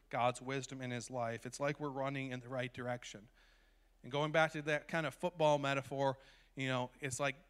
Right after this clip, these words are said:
when we're running in the right direction, when we're praying the prayers that God would put on our hearts, and it's like God is going before us, just kind of blocking, clearing the way for us. So,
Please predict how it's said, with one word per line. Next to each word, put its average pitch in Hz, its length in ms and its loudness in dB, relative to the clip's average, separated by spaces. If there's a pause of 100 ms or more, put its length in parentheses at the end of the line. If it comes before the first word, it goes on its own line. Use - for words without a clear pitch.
(140)
when 139 180 -6
we're 160 120 -2
running 165 340 2
in 170 100 -2
the 160 80 -4
right 147 220 2
direction, 147 460 -2
when 131 120 -6
we're 127 120 -6
praying 160 560 0 (340)
the 127 60 -10
prayers 147 460 2
that 131 100 -10
God 143 260 6
would 131 140 -2 (240)
put 165 160 4
on 143 180 8
our 135 160 2
hearts, 139 400 0
and 135 100 -6
it's 127 140 -6
like 139 160 -2
God 143 300 4
is 139 100 -2
going 139 300 -4
before 135 380 -8
us, 117 100 -12
just 131 140 -14
kind 139 180 -10
of 110 100 -14
blocking, 120 640 -8
clearing 131 400 -10
the 113 60 -14
way 110 260 -10
for 90 260 -18 (100)
us. - 240 -16 (2000)
So, 160 300 8